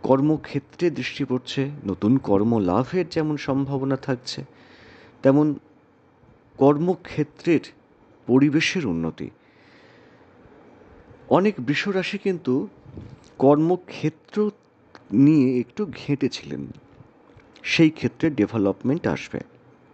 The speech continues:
সবচেয়ে বড় কথা, বৃষর একাদশ পতিত দেবগুরু বৃহস্পতি, তিনি চলে আসছেন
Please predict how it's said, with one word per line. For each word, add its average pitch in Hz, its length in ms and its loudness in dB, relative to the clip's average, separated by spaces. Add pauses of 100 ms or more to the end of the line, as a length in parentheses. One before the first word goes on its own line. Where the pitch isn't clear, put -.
(600)
সবচেয়ে - 680 0
বড় 90 160 2
কথা, - 320 -4 (1700)
বৃষর 151 480 2 (1300)
একাদশ 170 480 2
পতিত 156 300 0
দেবগুরু 151 440 2
বৃহস্পতি, 151 680 -6 (840)
তিনি 185 240 6
চলে 165 360 2
আসছেন 180 340 -2